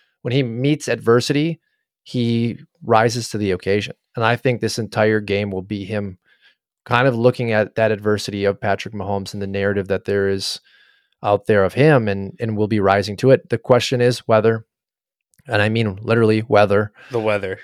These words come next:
Speaker 2: Yeah.
Speaker 1: um, <laughs> I'm curious if it's gonna make it difficult for a air raid to really operate properly, because I would like to see Allen just go out there and zing it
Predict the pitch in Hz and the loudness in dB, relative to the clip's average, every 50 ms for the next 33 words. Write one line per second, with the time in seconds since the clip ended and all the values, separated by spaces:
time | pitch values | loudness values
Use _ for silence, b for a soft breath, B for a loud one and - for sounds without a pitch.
0 | _ - 120 117 113 113 110 104 104 101 98 98 101 117 131 - 165 147 - - | _ 0 2 2 4 4 2 2 0 0 -2 -4 -8 -10 -6 -4 -4 -4 -4 -8
1 | _ _ _ - - - _ _ _ _ _ - 123 117 110 - - - 127 123 | _ _ _ -20 -20 -20 _ _ _ _ _ -2 -2 0 -2 -4 2 4 6 6
2 | 123 120 - - 113 95 117 - - 120 113 110 110 110 110 107 92 - 104 101 | 6 4 4 2 2 2 0 2 2 0 2 2 0 0 0 0 0 0 0 0
3 | - 120 - 120 117 110 - - 113 110 107 107 101 - 123 113 110 107 101 - | 0 -2 0 2 0 0 0 0 2 4 4 4 2 2 0 0 0 0 0 2
4 | 113 110 113 113 107 110 107 107 113 117 - - 107 98 101 104 107 101 95 98 | 4 4 4 6 4 4 2 2 0 -2 -4 -4 -2 0 0 2 4 4 4 4
5 | 101 - 107 104 101 - - 101 95 - - 110 113 120 120 117 - _ _ _ | 2 2 0 0 0 2 2 2 2 2 0 -2 -2 -2 -2 -4 -8 _ _ _
6 | _ _ _ _ _ _ _ 151 127 123 - 113 104 107 107 104 98 101 98 98 | _ _ _ _ _ _ _ -10 -8 -4 0 2 4 4 4 4 4 2 2 2
7 | - 107 - - 113 107 104 107 - - - 113 107 104 110 107 104 101 - - | -2 -6 -6 -2 -2 -2 -2 -2 -4 -2 -2 0 0 0 0 0 -2 -4 -2 2
8 | - 101 98 101 - - - 110 101 98 92 90 92 101 101 104 - | 4 4 4 4 2 2 0 0 0 -2 -6 -6 -6 -4 -4 -4 -8